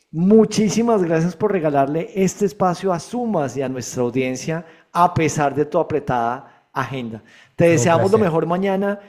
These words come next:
Speaker 1: en el Congreso y pasado mañana.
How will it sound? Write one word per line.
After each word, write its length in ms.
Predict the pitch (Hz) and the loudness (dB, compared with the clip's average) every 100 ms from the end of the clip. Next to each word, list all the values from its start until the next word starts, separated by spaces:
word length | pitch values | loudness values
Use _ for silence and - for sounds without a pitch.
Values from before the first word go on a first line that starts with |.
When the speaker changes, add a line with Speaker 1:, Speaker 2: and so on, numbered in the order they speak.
| - - | -12 -4
Speaker 1:
en 140 | 165 | 0
el 160 | 156 139 | 0 -2
Congreso 720 | 147 143 160 196 247 277 - | -4 0 0 0 -4 -12 -12
y 100 | 131 | -10
pasado 400 | - 127 143 151 | -6 -4 -2 -2
mañana. 400 | 175 160 185 190 | -2 -4 -4 -6